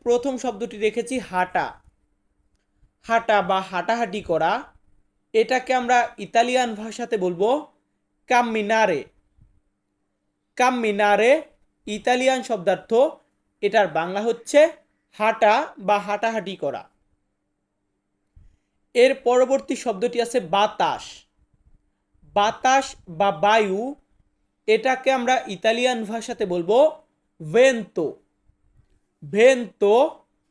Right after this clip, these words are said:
মানে হচ্ছে বাতাস বা বায়ু। So,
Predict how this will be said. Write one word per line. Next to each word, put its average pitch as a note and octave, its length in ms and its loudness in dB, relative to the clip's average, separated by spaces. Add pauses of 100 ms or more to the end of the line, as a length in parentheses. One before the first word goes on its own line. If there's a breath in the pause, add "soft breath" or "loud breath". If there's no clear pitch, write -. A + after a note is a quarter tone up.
(100)
মানে G3 200 -2
হচ্ছে G#3 540 2 (460)
বাতাস G3+ 600 0 (300)
বা G#3 160 4
বায়ু। G3 420 4 (2500)
So, A#3 320 2